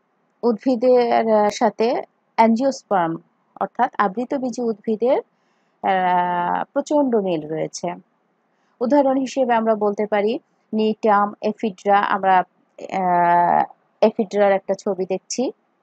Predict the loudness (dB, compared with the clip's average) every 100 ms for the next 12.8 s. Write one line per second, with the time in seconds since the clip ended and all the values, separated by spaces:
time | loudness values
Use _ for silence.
0 | _ _ _ _ _ -8 -4 -4 0 -2
1 | -2 -6 -4 0 0 0 0 2 0 0
2 | -2 0 -2 -2 -2 -2 -4 -4 -6 0
3 | 0 2 -2 _ _ _ _ _ _ _
4 | _ _ 0 0 2 -2 -2 -4 -4 -6
5 | -12 _ _ _ _ _ _ -8 -2 -2
6 | -2 -6 -4 -6 -4 -4 -4 -6 -6 -6
7 | -6 -10 _ _ _ _ _ -4 -2 -2
8 | -6 -6 -4 -4 -2 -4 0 0 0 -2
9 | -4 -4 -2 0 0 -2 -4 -6 -4 -6
10 | -10 _ _ _ -6 -4 -4 -4 -4 -2
11 | -2 -2 -6 -8 -8 -6 -4 -4 -2 -2
12 | -4 _ _ _ -8 -6 -6